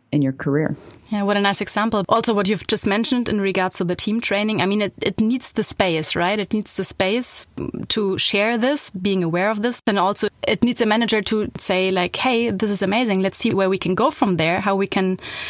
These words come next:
Speaker 2: yeah, build a team maybe based on these strengths and what drives us, um, in order to help everyone develop and help everyone doing more of what they are really keen on doing and what they're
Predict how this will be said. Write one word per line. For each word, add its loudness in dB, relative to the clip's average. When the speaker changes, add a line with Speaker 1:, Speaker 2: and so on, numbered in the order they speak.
Speaker 2:
yeah, 4
build 2
a 2
team 2
maybe 2
based 4
on 2
these 2
strengths 0
and 2
what 0
drives 2
us, 2
um, 0
in 0
order 0
to 0
help 0
everyone 2
develop 2
and 0
help -2
everyone 2
doing 2
more 2
of -2
what 0
they -2
are 2
really 2
keen 0
on 2
doing 2
and 0
what 0
they're 0